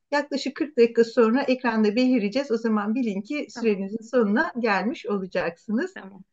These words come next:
Speaker 2: peki.
Speaker 1: zaman buyurun, söz sizde şimdi.
Speaker 2: Çok teşekkür ederim.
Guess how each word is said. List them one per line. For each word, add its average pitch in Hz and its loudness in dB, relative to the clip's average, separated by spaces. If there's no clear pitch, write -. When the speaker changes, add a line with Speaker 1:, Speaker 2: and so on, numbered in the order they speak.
Speaker 2:
peki. 202 -14
Speaker 1:
zaman 233 -2
buyurun, 226 0
söz 196 -6
sizde 175 -10
şimdi. - -10
Speaker 2:
Çok - -18
teşekkür 190 -14
ederim. 180 -14